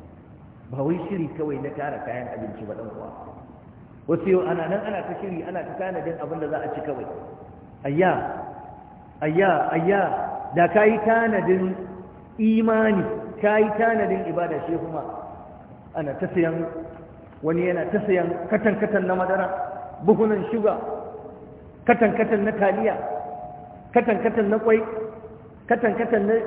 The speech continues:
wane ne, kaza, kaza, ana ta tanadi, ana cika sto. Mai ne, na gyaɗa, mai ne,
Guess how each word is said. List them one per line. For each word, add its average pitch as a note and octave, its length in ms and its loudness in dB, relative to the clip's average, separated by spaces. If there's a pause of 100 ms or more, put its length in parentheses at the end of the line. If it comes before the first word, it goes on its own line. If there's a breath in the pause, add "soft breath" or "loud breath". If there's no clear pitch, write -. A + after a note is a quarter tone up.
wane G3 300 6
ne, G#3 140 2 (600)
kaza, G3 260 6
kaza, G#3+ 300 2
ana G#3 180 0
ta G#3 160 -6
tanadi, A3 380 2
ana G#3+ 220 -2
cika - 240 -4 (100)
sto. F3+ 120 -2 (440)
Mai G3+ 320 4
ne, G3+ 240 2 (340)
na D#3 220 2
gyaɗa, G3+ 300 4 (500)
mai G#3 280 4
ne, G#3+ 220 4